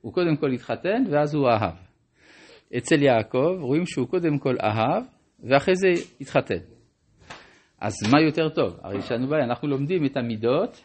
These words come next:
את דרכי ההתנהגות שלנו, אנחנו לומדים מן האבות. אבל פה אנחנו רואים שהאבות, אחד עושה ככה,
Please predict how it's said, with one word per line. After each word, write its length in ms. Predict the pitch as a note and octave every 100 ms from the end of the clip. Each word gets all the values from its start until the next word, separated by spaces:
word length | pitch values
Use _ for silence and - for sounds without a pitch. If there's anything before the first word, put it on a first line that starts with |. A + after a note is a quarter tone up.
| G#2
את 80 |
דרכי 280 | G2 G#2 -
ההתנהגות 540 | C#3+ A2+ A#2+ G#2 C3 C#3+
שלנו, 280 | A#2 G#2+
אנחנו 180 | D#3 D3+
לומדים 220 | B2+ D3
מן 140 | D3 C#3
האבות. 500 | B2+ A2+ G2+ - -
אבל 140 | F2 G2+
פה 140 | C#3
אנחנו 120 | D#3
רואים 140 | D#3 E3
שהאבות, 520 | D#3+ C#3+ C#3+ F#3+ D3+
אחד 220 | B2+ D3+
עושה 220 | C3+ B2+
ככה, 360 | A#2 F#2 - F#2+